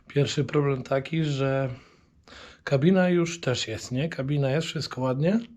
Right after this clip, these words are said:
ale nie ma tych stóp do kabiny. Także to jest pierwszy problem. Drugi problem to jest to, że ta kabina posiada ogrzewanie, nie? No i tak teraz sobie rozkminiam, jak to tu wpiąć. I tak patrzę do tych paczek.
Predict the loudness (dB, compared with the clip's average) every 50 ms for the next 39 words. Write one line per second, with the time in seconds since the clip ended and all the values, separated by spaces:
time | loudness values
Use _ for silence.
0 | -20 _ _ _ -20 -20 -20 _ _ _ -2 0 2 2 2 2 2 2 2 2
1 | 2 2 0 0 -2 -2 -2 -2 -2 -2 -4 -4 -4 -4 -4 -4 -4 -6 -6 -8
2 | -8 -6 -6 -6 -6 -6 -10 -16 -20 _ _ _ _ _ -20 -4 2 2 2 4
3 | 4 2 2 2 2 2 0 0 0 0 0 0 0 -2 -4 -8 -14 -14 -14 -14
4 | -14 -10 -2 0 2 2 2 2 2 2 2 2 2 0 0 2 2 2 4 2
5 | 0 -2 0 -2 0 0 0 -2 0 0 2 2 2 2 0 -2 -2 -2 -4 -2
6 | -2 -4 -6 -6 -8 -12 -18 -20 -20 -20 -20 -20 _ _ -2 -2 -2 0 0 0
7 | 0 2 2 0 -2 -2 -2 -2 0 0 2 2 2 2 0 -2 -2 -4 -2 0
8 | 0 2 2 2 2 0 0 -2 0 0 2 0 2 2 0 0 -2 -2 -4 -2
9 | -4 -4 -4 -6 -10 -16 -20 -18 -18 -20 -20 -20 -12 _ 2 4 4 4 4 2
10 | 0 0 2 4 4 4 6 6 4 2 2 0 -4 -4 0 2 2 2 2 0
11 | -2 -4 -2 0 2 4 4 4 4 2 2 0 0 -2 -4 -4 -4 -4 -6 -4
12 | 0 2 2 2 2 0 0 0 -2 0 2 2 2 2 0 -2 -4 -2 -2 -4
13 | -4 -2 -2 -2 0 0 0 0 -2